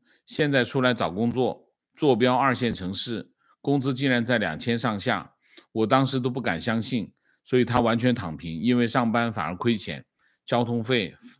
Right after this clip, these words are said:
餐费啊，那一堆的钱啊，那两千块钱可能就是亏的啊。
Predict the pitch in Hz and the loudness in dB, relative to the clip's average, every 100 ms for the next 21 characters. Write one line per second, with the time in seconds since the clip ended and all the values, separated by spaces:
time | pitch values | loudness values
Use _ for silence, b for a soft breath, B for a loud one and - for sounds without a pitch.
0 | _ _ _ _ _ _ - - 131 127 | _ _ _ _ _ _ -18 -2 0 2
1 | 120 139 113 76 _ _ - 65 62 110 | 0 0 0 -2 _ _ -18 -16 -8 -2
2 | 104 95 107 104 98 - 76 57 _ 131 | -2 0 0 0 -2 -8 -12 -16 _ -18
3 | 123 - - 110 104 82 76 110 104 104 | -18 -20 -6 -4 -2 -4 -4 -4 -4 -4
4 | 87 85 90 82 82 80 - 78 85 98 | -6 -8 -8 -10 -18 -16 -14 -12 -8 -6
5 | 85 - 95 85 - - - | -8 -6 -6 -6 -10 -16 -20